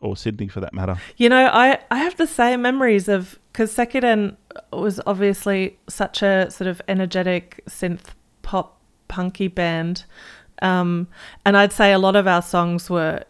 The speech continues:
Speaker 2: you know, not particularly deep. Yeah, it's so funny to think back on those times of supporting those kinds of bands, 'cause we played a
Speaker 1: Mm.
Speaker 2: lot with bands like, you know, that, that were a lot more earnest than us.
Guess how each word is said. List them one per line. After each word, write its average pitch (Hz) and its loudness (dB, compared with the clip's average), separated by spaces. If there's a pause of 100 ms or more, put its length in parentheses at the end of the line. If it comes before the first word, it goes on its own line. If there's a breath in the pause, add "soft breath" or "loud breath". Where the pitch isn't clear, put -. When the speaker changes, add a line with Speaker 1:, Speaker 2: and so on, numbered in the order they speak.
Speaker 2:
you 180 -6
know, 156 -6
not 175 -6
particularly 170 -6
deep. 160 -8
Yeah, 208 4
it's 180 -2
so 196 4
funny 185 0
to 180 -4
think 175 -6
back 165 -2
on 170 -4 (600)
those 185 0
times 170 -2
of 170 -4
supporting 170 -4 (120)
those 165 -2
kinds 165 -6
of 175 -12
bands, 180 -2
'cause 190 -6
we 226 4
played 214 2
a 175 2
Speaker 1:
Mm. 170 2
Speaker 2:
lot 196 2
with 180 -6
bands 165 -4
like, 165 -6 (840 soft breath)
you 185 -2
know, 170 0
that, 175 -4
that 180 0
were 170 0
a 175 0
lot 175 0
more 170 -2
earnest 180 -2
than 175 -2
us. - -8